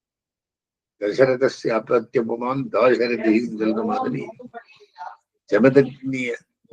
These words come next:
குமாரன் ஜாமதக்னி. இவ பெருமாள்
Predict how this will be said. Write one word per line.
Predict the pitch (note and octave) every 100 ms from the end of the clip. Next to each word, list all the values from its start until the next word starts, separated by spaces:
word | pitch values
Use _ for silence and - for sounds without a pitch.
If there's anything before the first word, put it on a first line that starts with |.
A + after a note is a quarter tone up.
| A3 -
குமாரன் | B2+ B2+ B2+ B2 B2+ D#3
ஜாமதக்னி. | A#2+ G2+ B2 A2+ G#2 F#2+ F2+ - _ _ _ _ _ _ A#3+ - _ _ _ _ _ - -
இவ | C3 E3 D3 A#2+ D3 - _ - _ - _ _ _ _ _ _ _ _
பெருமாள் | C#3 D#3 E3+ E3+ A#2